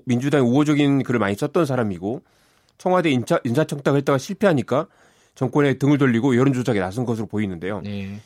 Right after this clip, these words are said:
Speaker 1: 어디까지나 일단 이건 민간의 영역인
Speaker 2: 민간의
Speaker 1: 것이죠.
Speaker 2: 영역이다. 예.
Speaker 1: 선거 때 김경수 지사의 부탁을 받고 민주당의 우호적인 기사를 썼다면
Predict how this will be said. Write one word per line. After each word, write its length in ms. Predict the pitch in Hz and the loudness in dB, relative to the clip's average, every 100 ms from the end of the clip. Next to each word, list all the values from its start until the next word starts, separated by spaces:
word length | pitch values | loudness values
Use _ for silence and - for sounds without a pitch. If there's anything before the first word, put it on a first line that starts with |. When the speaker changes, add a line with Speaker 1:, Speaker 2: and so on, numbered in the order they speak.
| _ - | _ -4
Speaker 1:
어디까지나 500 | 131 165 220 196 180 | -2 0 0 2 2
일단 340 | 127 131 170 | 2 2 2
이건 220 | 123 131 | 2 0
민간의 360 | 110 127 151 123 | 0 2 2 2
영역인 280 | 107 110 117 | 2 0 0
Speaker 2:
민간의 400 | 135 131 160 202 | 0 0 0 2
Speaker 1:
것이죠. 60 | |
Speaker 2:
영역이다. 600 | 131 123 104 98 98 98 - | 0 0 -2 -2 -2 -4 -8
예. 80 | 92 | -2
Speaker 1:
선거 260 | 202 214 214 | 2 4 2
때 460 | - 196 196 175 135 | 4 4 4 0 -4
김경수 680 | - 160 175 180 175 175 165 | 0 2 4 4 2 2 2
지사의 240 | 143 139 | 0 0
부탁을 300 | 127 - 156 | 0 0 0
받고 380 | 117 110 - 151 | 0 -2 -2 0
민주당의 560 | 135 123 139 147 139 139 | 0 -2 0 2 2 2
우호적인 460 | 120 143 151 143 | 2 2 2 2
기사를 220 | 117 123 117 | 0 -2 -2
썼다면 520 | 151 170 131 139 | -2 0 0 0